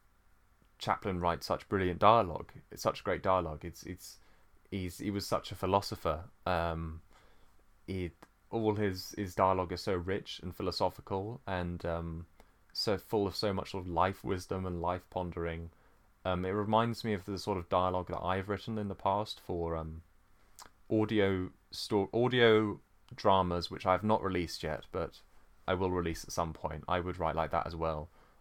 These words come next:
And in short stories as well, which I've written, which, again,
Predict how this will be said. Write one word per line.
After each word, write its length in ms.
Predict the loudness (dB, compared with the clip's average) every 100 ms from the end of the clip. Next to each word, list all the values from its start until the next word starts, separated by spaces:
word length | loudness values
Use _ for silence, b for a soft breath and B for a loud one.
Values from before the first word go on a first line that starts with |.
| -8
And 220 | -6 -4
in 180 | -6 -6
short 300 | -2 -2 -2
stories 400 | -2 0 0 -4
as 120 | -2
well, 240 | 0 0
which 200 | 0 -2
I've 200 | -2 -2
written, 320 | -4 -6 -6 -8
which, 280 | -10 -10 -10
again, 440 | -8 -4 -4 -4